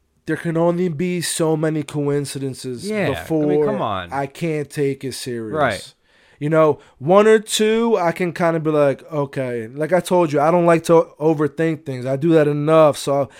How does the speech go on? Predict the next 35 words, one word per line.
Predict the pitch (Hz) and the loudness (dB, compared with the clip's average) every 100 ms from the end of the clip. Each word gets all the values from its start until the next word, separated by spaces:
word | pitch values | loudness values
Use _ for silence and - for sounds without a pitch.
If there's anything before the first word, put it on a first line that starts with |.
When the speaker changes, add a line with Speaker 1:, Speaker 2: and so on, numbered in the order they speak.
| - - | -20 -8
Speaker 1:
I | 147 | -2
have | 151 | -2
to | - | -2
keep | 147 - 175 | -4 -2 -2
myself, | 147 143 135 - 156 143 135 - _ _ | -2 -2 -2 -2 2 2 0 -6 _ _
you | 156 | -6
know, | 139 127 113 | -4 -2 -2
humbled | 131 156 156 139 139 135 | 0 0 0 -2 0 0
in | 131 | -2
that | 131 127 110 104 | -4 -6 -8 -6
regard. | 139 120 131 123 110 98 _ _ _ _ - | -6 -2 -2 -2 -6 -10 _ _ _ _ -4
But | 113 147 131 - _ | 2 2 2 -6 _
once | 110 143 185 - - - 151 | -6 0 0 0 -6 -8 -6
I | 170 | -2
get | 170 180 | 0 0
past | - 160 170 170 - | 2 2 4 2 -2
two | - 165 | 0 2
or | 170 | 0
three, | 143 143 156 175 196 196 - - | -2 -2 0 2 0 -6 -12 -18
now | 117 139 170 180 165 | -8 0 4 6 6
I'm, | 151 165 165 165 _ _ - | 4 2 0 -8 _ _ -6
I'm | 156 143 | -4 0
laser | 160 175 170 139 165 | 4 6 6 4 0
focused | - - 151 175 170 151 143 139 | 0 0 6 6 4 0 0 2
Speaker 2:
Right. | 120 | 0
Speaker 1:
'cause | 139 135 123 - - - _ _ _ _ _ | 2 2 -2 -12 -18 -20 _ _ _ _ _
where | 110 123 | -10 -6
there's | 123 156 175 | 0 0 0
smoke, | - 214 190 180 175 165 - | -2 2 4 4 0 -4 -8
there's | 131 127 - | -6 -6 -8
fire. | - 127 117 104 104 95 | -8 -8 -6 -8 -12 -12
I | 101 | -14
will | 104 117 | -14 -12
say | 113 - 123 | -10 -8 -8
that | 131 | -6